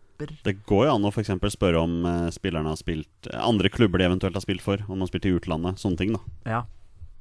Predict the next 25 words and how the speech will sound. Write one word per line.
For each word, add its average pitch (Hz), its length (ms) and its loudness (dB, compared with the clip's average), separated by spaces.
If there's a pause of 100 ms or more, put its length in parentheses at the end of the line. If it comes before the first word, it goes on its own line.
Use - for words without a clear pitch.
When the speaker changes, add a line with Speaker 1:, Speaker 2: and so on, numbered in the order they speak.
(120)
Speaker 2:
absolutt. 139 540 -6 (240)
Eh, 113 600 -6
må 117 120 -6
jeg 123 100 -4
bare 120 160 -6
prøve 113 160 -4
å 110 60 -6
se 110 220 -4
for 101 120 -10
meg, 101 300 -6 (100)
eh, 101 800 -10
se 117 180 -6
for 95 140 -10
meg 92 80 -8
Viking 98 320 -10
her. 135 160 -10 (520)
Tommy 117 360 -8 (160)
Høiland. 110 500 -6 (1700)
Har 123 160 -8
han 107 240 -8
en 113 80 -8
eller 107 180 -6
annen 107 140 -8
sånn, 107 240 -8
eh, 107 640 -8